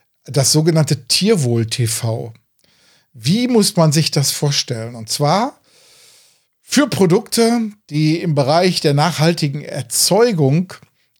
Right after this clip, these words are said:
in den Regalen stehen, da hängt ja ein Monitor mit rein und dann kann man sehen, wie diese Produkte entstehen. Sprich,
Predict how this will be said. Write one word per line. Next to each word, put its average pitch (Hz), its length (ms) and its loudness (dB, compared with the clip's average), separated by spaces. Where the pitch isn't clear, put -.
in 180 160 2
den 180 140 4
Regalen 143 520 2
stehen, 139 600 -2
da 123 100 -4
hängt 151 320 2
ja 123 140 0
ein 123 180 0
Monitor 143 440 0
mit 113 240 0
rein 117 260 -16
und 120 140 -18
dann 147 140 -16
kann 143 120 -2
man 117 140 0
sehen, 147 500 -8
wie 147 260 -12
diese 156 280 -12
Produkte 143 540 -4
entstehen. 123 420 -2
Sprich, - 460 0